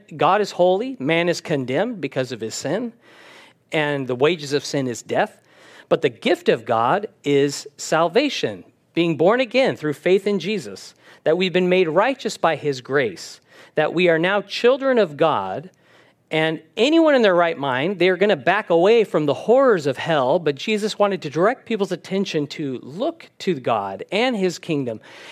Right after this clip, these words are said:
and to want to be part of that, to desire it. So he wasn't scaring people into heaven, uh, but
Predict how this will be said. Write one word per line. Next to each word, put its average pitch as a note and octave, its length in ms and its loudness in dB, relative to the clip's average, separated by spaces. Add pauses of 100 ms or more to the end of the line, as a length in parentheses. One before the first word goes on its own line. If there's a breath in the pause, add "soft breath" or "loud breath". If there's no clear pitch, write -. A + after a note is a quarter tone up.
(140 loud breath)
and E3+ 140 0
to D3+ 140 -6
want D3 560 -2 (100)
to D#3+ 100 -8
be C3 140 -6
part B2 380 -2
of G#2 80 -4
that, G2 340 -6
to D3+ 120 -8
desire C3 680 0
it. - 220 -14 (420 loud breath)
So F#3+ 240 4
he F3 220 0
wasn't C#4 260 4
scaring G#3 600 2
people C#3 340 0
into A2 180 -6
heaven, D#3 380 -2 (560 loud breath)
uh, A#2+ 220 -2
but D3 360 0